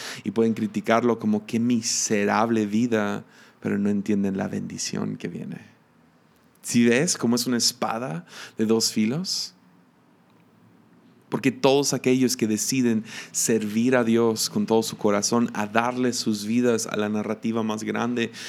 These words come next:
de lo que Dios está haciendo, vienen con tanto bendición como carga.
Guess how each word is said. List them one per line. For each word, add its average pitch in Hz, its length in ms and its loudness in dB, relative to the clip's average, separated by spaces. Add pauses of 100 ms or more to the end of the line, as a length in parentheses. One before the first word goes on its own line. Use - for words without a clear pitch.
(140)
de 110 60 2
lo 113 120 4
que 113 100 0
Dios 110 240 2
está 113 240 -2
haciendo, 113 560 0 (240)
vienen 117 640 2
con 113 300 0
tanto 107 420 0
bendición 104 720 0
como 101 320 -4
carga. 104 480 -2